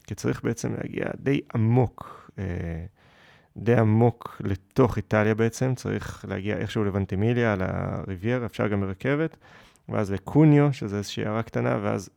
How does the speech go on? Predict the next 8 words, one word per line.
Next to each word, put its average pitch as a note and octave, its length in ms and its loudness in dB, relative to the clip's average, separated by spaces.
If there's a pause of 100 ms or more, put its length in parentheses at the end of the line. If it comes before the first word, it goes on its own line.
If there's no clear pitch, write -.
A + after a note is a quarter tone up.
עוד C3+ 180 2
אוטובוס. C#3 580 -2 (600)
די B2+ 220 6
קשה A#2+ 280 0
להגיע G#2+ 360 2
אליו, F3+ 180 0 (200)
אפשר. A2 420 -4 (560)
ושוב, F3 360 0